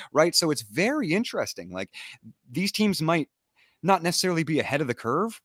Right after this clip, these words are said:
but buying into something that I think the dynasty market is late on.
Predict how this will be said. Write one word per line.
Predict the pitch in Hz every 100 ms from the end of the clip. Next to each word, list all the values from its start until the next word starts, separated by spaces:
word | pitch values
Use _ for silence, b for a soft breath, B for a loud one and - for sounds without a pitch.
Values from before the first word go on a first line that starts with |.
| -
but | - 147 110 101
buying | - 147 185 175
into | 175 156
something | - 143 139 131
that | 113
I | 127
think | - 131
the | 107
dynasty | 117 117 - 95
market | 90 104 87
is | 85
late | 82 85 90 95
on. | 73